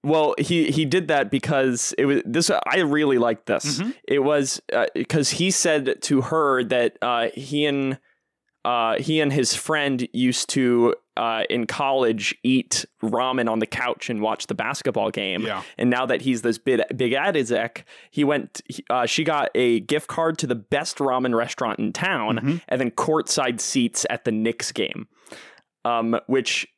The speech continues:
Speaker 1: if you are familiar with sports and or follow the Knicks, that's a insult. <laughs> But in this movie, it's a compliment. <laughs>
Speaker 2: And so, like, and then, so, like, at first he's like, "I don't know," but then his friend's like,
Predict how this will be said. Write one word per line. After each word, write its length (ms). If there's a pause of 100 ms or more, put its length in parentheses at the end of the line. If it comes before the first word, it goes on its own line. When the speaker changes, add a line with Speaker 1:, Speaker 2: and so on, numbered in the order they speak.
Speaker 1:
if 320 (160)
you 460 (100)
are 220
familiar 420
with 160
sports 480
and 240
or 180
follow 400
the 140
Knicks, 640 (260)
that's 300
a 260 (560)
insult. 840
<laughs> 20 (400)
But 720
in 100
this 160
movie, 320
it's 120
a 100
compliment. 800
<laughs> 60 (640)
Speaker 2:
And 160
so, 120 (100)
like, 240
and 140
then, 220
so, 140
like, 120
at 100
first 320
he's 180
like, 200
"I 120
don't 180
know," 320
but 140
then 100
his 140
friend's 320
like, 260